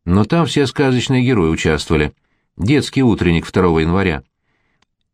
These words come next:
И актриса пришла бухая. Просто никакая. Вот тетка меня и подбила. Она тогда еще работала. Ну что, нарядили, шапочку надели, паричок.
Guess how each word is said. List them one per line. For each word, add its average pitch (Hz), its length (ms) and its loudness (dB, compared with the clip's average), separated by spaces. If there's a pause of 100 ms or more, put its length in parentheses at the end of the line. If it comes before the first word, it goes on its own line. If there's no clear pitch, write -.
(120)
И 120 120 0
актриса 143 440 0
пришла 117 360 -2
бухая. 78 480 0 (340)
Просто 196 300 -2
никакая. 120 560 -2 (680)
Вот 87 260 0
тетка 107 280 0
меня 92 240 2
и 92 40 -2
подбила. 85 580 0 (280)
Она 76 200 -2
тогда 76 220 0
еще 76 200 -2
работала. 80 560 -2 (380)
Ну 185 140 0
что, 107 220 0
нарядили, 98 480 0
шапочку - 520 -2
надели, 90 420 0
паричок. 92 640 -2